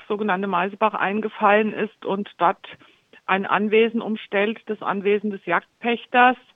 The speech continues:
Zu dem Zeitpunkt war jetzt noch nicht ganz klar, was sie dort machen werden, weil ja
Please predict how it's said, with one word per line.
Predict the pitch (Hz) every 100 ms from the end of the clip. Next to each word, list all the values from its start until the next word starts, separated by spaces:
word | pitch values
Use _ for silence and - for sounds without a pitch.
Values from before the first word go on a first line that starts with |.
| _ _ - _ -
Zu | 220
dem | 214 214
Zeitpunkt | - 175 202 - 240 -
war | 190 196
jetzt | 208 -
noch | 208
nicht | 214 -
ganz | - 190 196
klar, | - 190 190 190
was | 202
sie | 202
dort | 175 175 180
machen | 165 220 220
werden, | 214 214 208 196
weil | 190 185
ja | 180 185